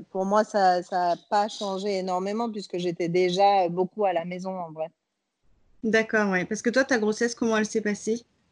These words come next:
Speaker 1: Euh, ma grossesse s'est très bien passée, euh,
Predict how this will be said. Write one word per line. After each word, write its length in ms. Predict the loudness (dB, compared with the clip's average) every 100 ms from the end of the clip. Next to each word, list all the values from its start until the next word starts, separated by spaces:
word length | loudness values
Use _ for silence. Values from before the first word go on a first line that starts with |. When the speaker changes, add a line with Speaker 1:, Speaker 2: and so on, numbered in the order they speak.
| _ _ _ _ _ _ -2
Speaker 1:
Euh, 200 | 2 4
ma 160 | 4 4
grossesse 320 | 4 2 2
s'est 120 | 0
très 300 | -2 0 2
bien 220 | 4 2
passée, 420 | 4 2 2 2 2 0 -8 -4
euh, 640 | 0 2 4 2 2 -2